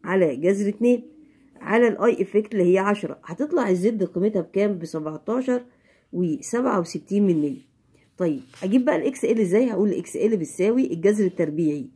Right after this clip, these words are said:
لزد تربيع ناقص ال ار تربيع. تعالوا نعوض، الزد قيمتها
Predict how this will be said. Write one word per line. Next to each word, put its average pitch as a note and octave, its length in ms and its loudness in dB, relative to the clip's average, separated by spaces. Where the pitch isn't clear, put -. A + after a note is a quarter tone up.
لزد E3 460 2
تربيع E3 540 -2
ناقص G#3 340 -2
ال D3+ 140 -6
ار E3+ 320 0
تربيع. E3 420 -4
تعالوا G#3 240 2
نعوض، G3 360 2
الزد F3+ 340 2
قيمتها G#3 520 -2